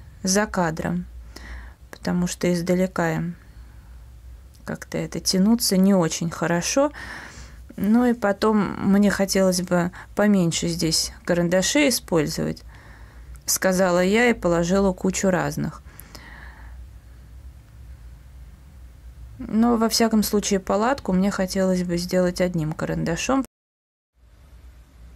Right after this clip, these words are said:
Закончила раскрашивать эту иллюстрацию. Она довольно-таки простенькая, поэтому справилась я быстро.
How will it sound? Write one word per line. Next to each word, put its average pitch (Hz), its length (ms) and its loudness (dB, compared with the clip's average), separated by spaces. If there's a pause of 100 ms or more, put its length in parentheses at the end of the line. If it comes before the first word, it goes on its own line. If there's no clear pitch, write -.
(840)
Закончила 277 680 4
раскрашивать 226 760 2
эту 208 200 2
иллюстрацию. 233 880 4
Она 208 200 4
довольно-таки 208 760 2
простенькая, 262 800 2
поэтому 202 580 2 (520)
справилась 185 840 4
я 170 300 2
быстро. 156 640 0